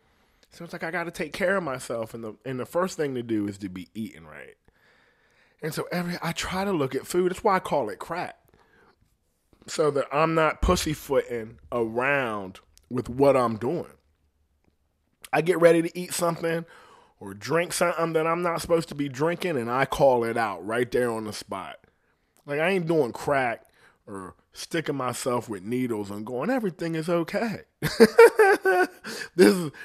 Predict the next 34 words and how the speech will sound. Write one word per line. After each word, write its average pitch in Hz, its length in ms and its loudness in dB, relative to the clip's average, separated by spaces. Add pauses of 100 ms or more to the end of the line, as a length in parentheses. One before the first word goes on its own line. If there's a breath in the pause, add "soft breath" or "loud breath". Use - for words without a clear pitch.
(140)
this 220 120 6
is 196 80 0
an 165 180 0
okay 165 440 6
thing 131 320 -2
that 110 100 -4
I'm 104 160 -8
doing. 98 300 -12 (960)
It 160 160 6
ain't. 175 280 2 (360 loud breath)
You 156 100 -8
should 180 160 -6
feel 185 120 4
like 170 180 2
a - 40 -10
piece 202 200 -6
of - 60 -12
shit. - 520 0 (320 soft breath)
What 190 160 -2
you 233 140 4
over 185 100 2
there 170 140 0
sticking - 320 -4
needles 165 320 0
in 131 160 -2
your 117 240 -4
arm 117 280 -4
for 110 300 -6
and 104 160 -10
trying 143 400 -6
to 101 140 -8
justify 98 1000 -8
doing 90 420 -10
it 53 180 -20